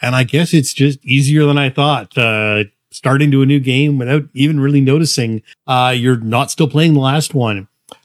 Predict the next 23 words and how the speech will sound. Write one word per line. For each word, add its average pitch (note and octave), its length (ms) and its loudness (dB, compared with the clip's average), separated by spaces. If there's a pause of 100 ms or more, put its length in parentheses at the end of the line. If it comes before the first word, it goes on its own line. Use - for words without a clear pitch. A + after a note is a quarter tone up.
(120)
Unfortunately, F3 640 -2
<laughs> D3+ 80 0
that D3 120 0
may D#3 200 2
be F3+ 220 0
because D3 480 0
I'm E3+ 200 -2
not B3 340 -4
great C#3 360 0
at D#3 100 -8
the D#3 60 -12
game, D3+ 500 0
and C3 280 0
if A#2 100 -12
I A#2 100 -10
collected F3+ 420 0
more D3 180 4
donuts, C3 440 -2
I'd A2+ 200 -8
notice C3 440 2
that A2 120 -8
I A2 80 0
suddenly A#2 520 -2